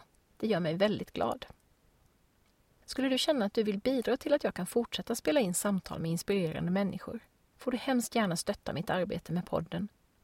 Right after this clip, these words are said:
genom att till exempel köpa mina böcker eller min webbkurs Den inre kompassen. Eller swisha ett litet bidrag till ett två tre fyra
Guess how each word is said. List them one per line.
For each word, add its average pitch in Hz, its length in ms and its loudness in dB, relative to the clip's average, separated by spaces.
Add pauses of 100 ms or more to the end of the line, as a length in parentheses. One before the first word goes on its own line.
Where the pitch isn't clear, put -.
(140)
genom 285 240 4
att 254 80 0
till 254 120 -2
exempel 196 360 -2
köpa - 280 2
mina 170 240 2
böcker - 460 -8 (440)
eller 233 180 4
min 226 140 4
webbkurs - 480 -2
Den 233 160 2
inre 175 200 0
kompassen. - 500 -6 (840)
Eller 262 180 4
swisha - 360 0
ett 196 100 -2
litet 214 260 2
bidrag 196 480 4
till - 360 -6
ett - 180 -4
två 208 220 0
tre - 240 -6
fyra 285 400 -2